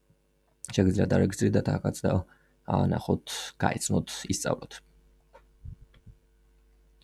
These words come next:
ა, სწავლის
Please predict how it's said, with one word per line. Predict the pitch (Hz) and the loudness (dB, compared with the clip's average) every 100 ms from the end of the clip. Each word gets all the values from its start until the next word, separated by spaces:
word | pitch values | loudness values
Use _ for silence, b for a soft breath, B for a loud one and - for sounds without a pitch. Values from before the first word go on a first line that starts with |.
| _ _ _ _ _ _ _ _ _ _ _ _ _ _ _ - - | _ _ _ _ _ _ _ _ _ _ _ _ _ _ _ -8 0
ა, | 95 95 | 2 6
სწავლის | 107 117 120 | 8 8 8